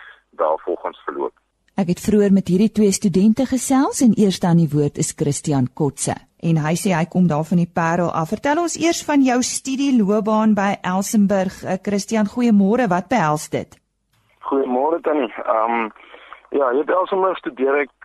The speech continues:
Speaker 3: tans nou in die agronomie en kleinvee rigting. Ehm, agronomie behels dan nou veldweidings en aange-, aangeplante weidingsbestuur, asook kleingrondgebouing en, ehm,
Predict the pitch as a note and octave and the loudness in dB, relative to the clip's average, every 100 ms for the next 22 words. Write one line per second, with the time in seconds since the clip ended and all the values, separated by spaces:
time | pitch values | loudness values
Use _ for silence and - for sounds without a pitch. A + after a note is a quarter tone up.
0 | _ - D#3+ D3 C#3+ C3 B2+ B2+ C3+ B2+ | _ -6 -4 -4 -4 -2 -2 -2 -2 -2
1 | B2+ B2 A#2+ C3+ - A#2+ - D#3 D3 B2+ | -4 -6 -4 -6 -6 -6 -4 -4 -2 -2
2 | G#2 F#2+ A#2+ C#3 - - - - - _ | -2 -2 -4 -6 -10 -20 -20 -20 -20 _
3 | - A2 A2 A2+ A2 - C3+ C3 C3+ C3 | -4 -2 0 -2 -4 -4 -6 -4 -4 -2
4 | C#3 C3+ C3 B2+ C3 B2+ B2 - C#3 A#2+ | -4 -2 0 0 -2 -4 -4 -2 -4 -2
5 | A#2+ B2 A#2+ A2+ - A#2 B2+ B2+ C3+ A#2 | -2 -2 -4 -8 -8 -4 -4 -4 -4 -4
6 | - - C#3 C3 C3 A#2+ G#2+ G#2+ G2+ G#2 | -6 -4 -2 -2 -4 -4 -2 -4 -4 -10
7 | G#2+ - C#3+ D#3 _ - - _ - C#3+ | -14 -12 -8 -8 _ -20 -20 _ -12 -8
8 | B2+ - C3+ C3+ C3 B2+ A#2+ G#2+ G#2 A2 | -8 -4 -4 -2 -4 -4 -6 -4 -2 -2
9 | A2 G#2+ - G#2+ G#2 G2+ G2+ F#2+ F#2+ | -4 -8 -10 -10 -10 -6 -6 -6 -8